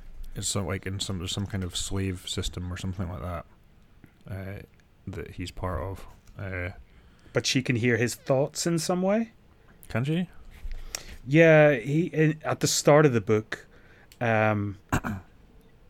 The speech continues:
Speaker 2: she gave him an order and he walked away. And there was some way, was it her auto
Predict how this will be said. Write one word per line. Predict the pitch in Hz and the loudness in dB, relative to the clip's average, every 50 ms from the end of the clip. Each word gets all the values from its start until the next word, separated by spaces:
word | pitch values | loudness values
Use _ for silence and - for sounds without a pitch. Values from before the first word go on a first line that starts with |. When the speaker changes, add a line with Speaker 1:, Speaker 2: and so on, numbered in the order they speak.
| _ - - - _ - - - - - - - - - _ _ - - | _ -20 -20 -20 _ -20 -20 -20 -20 -20 -20 -20 -20 -20 _ _ -12 -4
Speaker 2:
she | - - - 156 | 0 2 4 4
gave | 135 147 139 131 - | 6 6 4 4 4
him | - 139 127 123 | 2 2 4 4
an | 117 113 | 4 4
order | 110 107 110 110 123 127 135 131 - - - - | 4 4 4 4 2 0 0 0 -4 -12 -16 -8
and | 117 113 | -6 -2
he | 107 120 | 0 0
walked | 120 110 110 110 107 - - | 2 4 4 4 2 2 -2
away. | 120 101 104 104 104 110 120 113 - - - - - - - - - _ | -2 0 0 0 2 0 0 -2 -4 -16 -20 -20 -20 -20 -20 -20 -12 _
And | - 113 113 | -2 -2 0
there | 107 117 | 0 0
was | 113 110 - | -2 -2 -2
some | - - - - 139 135 135 135 | -2 -2 2 2 4 4 4 4
way, | 127 123 120 117 117 117 120 120 123 | 4 4 4 4 4 4 4 2 0
was | 104 123 139 147 | 0 -2 -2 -2
it | 151 - - | -2 -4 -2
her | - 139 131 127 123 127 123 113 - - - - - - _ _ - - - | -2 0 2 2 2 2 0 -2 -6 -12 -20 -20 -20 -20 _ _ -20 -4 0
auto | 123 127 139 147 143 139 | 0 2 4 4 2 2